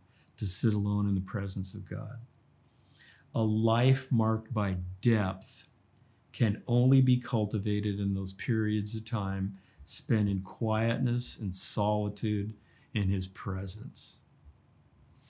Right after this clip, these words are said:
And I'm not talking about living in the des-, desolate desert for three years. Well, <laughs> maybe it would take that. For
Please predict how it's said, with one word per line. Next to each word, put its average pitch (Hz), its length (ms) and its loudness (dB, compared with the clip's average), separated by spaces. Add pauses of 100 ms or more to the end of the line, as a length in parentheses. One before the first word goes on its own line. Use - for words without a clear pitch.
(220)
And 127 80 4
I'm 143 100 10
not 139 180 6
talking 127 340 10
about 117 440 4 (420)
living 127 380 10
in 120 80 10
the 113 80 8
des-, 104 500 2
desolate 117 480 6
desert 117 400 2
for 110 120 0
three 107 320 0
years. 90 500 -4 (180)
Well, 117 200 -8 (300)
<laughs> 117 420 6
maybe 127 400 8
it 127 200 -4
would 117 220 2
take 117 320 -2
that. 98 380 -6
For 113 360 -2